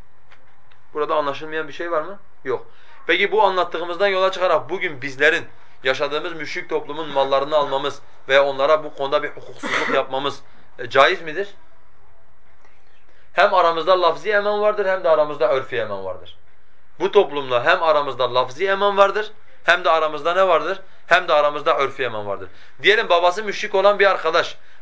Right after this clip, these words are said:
baban senin onun malını canını alacağını bilse seni o evde yaşatır mı adam? Yaşatmaz, öyle değil mi? Yani mümkün değil.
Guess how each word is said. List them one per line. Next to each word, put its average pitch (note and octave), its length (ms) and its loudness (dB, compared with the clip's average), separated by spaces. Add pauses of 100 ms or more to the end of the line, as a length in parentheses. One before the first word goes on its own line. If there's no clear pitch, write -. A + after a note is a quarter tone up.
baban D#3+ 340 6
senin G3 200 0
onun F#3 280 -4
malını E3+ 300 2
canını D#3+ 260 2
alacağını D#3 420 2
bilse D3+ 180 -6
seni D3+ 200 -6
o E3 40 -2
evde D#3 200 -2
yaşatır D3+ 360 -4
mı D#4+ 120 -4
adam? G#2+ 220 -4 (540)
Yaşatmaz, F3 520 0
öyle D3+ 240 -2
değil C#4 120 2
mi? F3 120 -8 (240)
Yani A2+ 200 -10 (260)
mümkün C3 340 -4
değil. C3 180 0